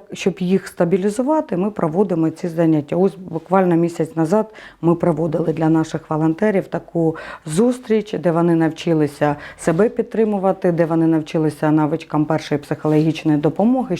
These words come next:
що робити, коли людина в істериці, коли вона там, е, е, агресивно себе поводить чи інше, коли вона в ступорі. Тобто вони отримали ці прийоми, і вони можуть уже допомагати як собі,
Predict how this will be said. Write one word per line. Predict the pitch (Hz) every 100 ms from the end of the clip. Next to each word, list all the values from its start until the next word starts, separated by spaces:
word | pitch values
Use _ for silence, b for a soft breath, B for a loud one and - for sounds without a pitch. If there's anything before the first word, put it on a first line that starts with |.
| -
що |
робити, | 160 151 147 147
коли | 139 143 147
людина | 160 156 156
в | 160
істериці, | 180 - 262 233 220 - 196 B B B -
коли | 170 160
вона | 151 143 143
там, | 143 143 139 135 135
е, | 135 131 127 135 131 123 131 B B
е, | -
агресивно | 147 - 147 160 - 160 151
себе | - 156 160 180
поводить | 190 247 175 156
чи | -
інше, | 185 196 208 -
коли | 147 147 156
вона | 147 147 139
в |
ступорі. | - - 240 240 175 170
Тобто | 165 160 185
вони | 214 247 202
отримали | 185 - 190 170 165
ці | 160 180
прийоми, | - 208 247 220
і |
вони | 160 170 185
можуть | 170 160 160 160
уже | 156 160
допомагати | 151 156 160 156 160 165
як | 196 214
собі, | - 170 208